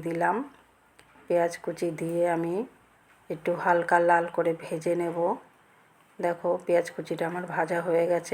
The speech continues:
এবার মশলাটা দিয়ে দিলাম। মশলাটা দিয়ে পেঁয়াজের সঙ্গে ভালো করে কষিয়ে নিলাম। দেখো, এইবার আমি দিয়ে দেবো স্বাদ মতো লবণ আর পরিমাণ মতো হলুদ দিয়ে ভালো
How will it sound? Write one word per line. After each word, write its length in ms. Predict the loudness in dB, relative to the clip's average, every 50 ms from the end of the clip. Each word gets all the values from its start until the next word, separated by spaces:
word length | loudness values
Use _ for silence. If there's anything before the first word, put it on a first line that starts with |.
| 0 0
এবার 160 | 0 0 -2 -2 -2
মশলাটা 500 | -2 -2 -4 -4 -4 -2 -2 0 0 -2 -2 -2 -2
দিয়ে 180 | -2 -2 -2 -2 -2
দিলাম। 280 | -2 0 2 2 2 0 -2 -6 -12 -20 -20 -20 -20 -20 -20 -20 _ -20 _ _ _ _ -20 -20 -20 -12 -6 -4
মশলাটা 500 | -2 -2 -2 -2 -2 -2 0 2 0 0 0 0
দিয়ে 160 | -2 -2 -2 -2 -2
পেঁয়াজের 380 | 0 2 2 2 2 0 -2 -2 -2
সঙ্গে 220 | -4 -4 -4 -4 -4 -2
ভালো 180 | -2 0 0 0 0 2
করে 160 | 2 2 2 -2 -4 -4
কষিয়ে 400 | -4 -4 -4 -4 -4 -2 0 0 0 0
নিলাম। 300 | 0 0 2 0 0 0 -2 -8 -12 -18 -20 -20 -20 -20 -20 -20 -20 -20 -20 -20 -20 -20 -20 -20 -20 -20 -20 -20 -20 -16 -4 -2
দেখো, 240 | 0 0 0 -2 -4 -4 -4 -4 -4 -2 -2
এইবার 260 | 0 2 4 4 4 4 4
আমি 200 | 2 0 -2 -2 -4 -4 -6 -10 -12 -8 -4
দিয়ে 180 | 0 2 2 2 2
দেবো 160 | 2 4 4 4 4 4 2
স্বাদ 180 | 2 2 2 0 -2 -4
মতো 200 | -4 -2 0 0 2 2
লবণ 280 | 2 2 2 0 0 0 -2
আর 80 | -4 -2 -2
পরিমাণ 360 | 0 0 0 -2 -2 -4 -4 -4 -4
মতো 180 | -6 -6 -6 -8 -6 -6
হলুদ 340 | -6 -2 0 2 2 0 0 -4 -14 -20 -20 -20 -20 -20 -20 -20 -20 -20 -20 -10
দিয়ে 240 | -8 -4 -2 -2 -2 0 0
ভালো 200 | 0 0 0